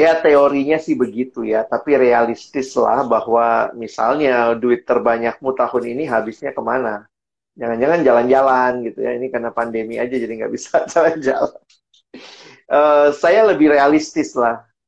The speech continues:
Saya ti-, saya tetap meyakini bahwa memang karena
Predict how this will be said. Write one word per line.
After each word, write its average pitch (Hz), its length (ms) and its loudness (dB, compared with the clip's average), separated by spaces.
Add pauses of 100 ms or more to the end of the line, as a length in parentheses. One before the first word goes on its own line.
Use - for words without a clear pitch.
(120)
Saya 160 320 0
ti-, 143 240 -6
saya 196 240 0
tetap 143 240 0
meyakini 143 560 0
bahwa 127 400 2
memang 143 560 -2 (400)
karena 208 400 -2